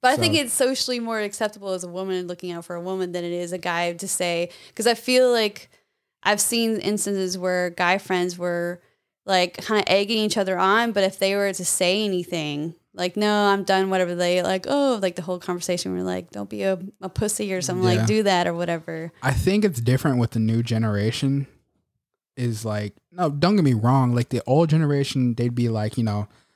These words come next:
Speaker 2: they'd be out with their buddies, stuff like that. They're not gonna leave them there at the bar. Chill. They're gonna take 'em home and stuff like that. Make sure they get home.
Speaker 1: Yeah.
Speaker 2: But with the new generation, it's very, like, your friends are pretty much everything,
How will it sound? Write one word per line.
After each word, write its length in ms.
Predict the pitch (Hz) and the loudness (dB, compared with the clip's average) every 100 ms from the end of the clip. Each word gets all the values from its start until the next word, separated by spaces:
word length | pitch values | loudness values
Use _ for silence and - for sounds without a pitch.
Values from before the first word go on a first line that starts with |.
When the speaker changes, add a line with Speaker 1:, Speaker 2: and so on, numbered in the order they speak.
| _ _ | _ _
Speaker 2:
they'd 100 | 127 | 0
be 160 | 131 135 | 2 4
out 100 | 117 | 2
with 100 | 117 | 0
their 100 | 104 | -2
buddies, 340 | 110 139 139 127 | 0 2 2 2
stuff 140 | 131 | 0
like 200 | 131 127 | 0 0
that. 160 | 135 127 | 0 0
They're 80 | 127 | 2
not 140 | 131 | 2
gonna 140 | 120 104 | 2 2
leave 260 | 113 113 | 2 2
them 100 | 107 | 2
there 200 | 104 107 | 2 2
at 100 | 101 | 2
the 80 | 110 | -2
bar. 420 | 92 107 101 101 - _ | -2 0 0 -4 -8 _
Chill. 220 | - 117 95 | -2 -2 0
They're 160 | 120 | 2
gonna 180 | 131 120 | 4 2
take 240 | 107 120 104 | 2 0 2
'em 80 | |
home 280 | 107 139 135 | 2 4 2
and 60 | 120 | 2
stuff 140 | 110 | 0
like 180 | 107 107 | -2 -2
that. 180 | 107 107 | 0 0
Make 180 | 107 113 | 0 -2
sure 140 | 113 | -2
they 100 | 104 | -4
get 140 | 101 98 | -4 -4
home. 320 | 113 120 107 _ _ _ - | -2 -2 -4 _ _ _ -14
Speaker 1:
Yeah. 240 | 185 147 160 _ | -10 -10 -12 _
Speaker 2:
But 420 | 127 120 110 - | 2 2 2 -2
with 120 | 127 | -2
the 80 | 117 | 2
new 120 | 127 | 4
generation, 560 | 135 127 120 135 - 117 | 4 4 4 4 4 2
it's 100 | 107 | 2
very, 340 | 110 120 120 | 2 2 2
like, 480 | 113 110 110 - - - - | 2 0 0 -2 -12 -18 -12
your 120 | 127 | -2
friends 340 | 160 160 123 | 2 4 4
are 40 | 117 | 2
pretty 200 | 131 117 | 2 2
much 200 | 110 110 | 2 2
everything, 460 | 120 117 - 92 | 2 0 -2 -12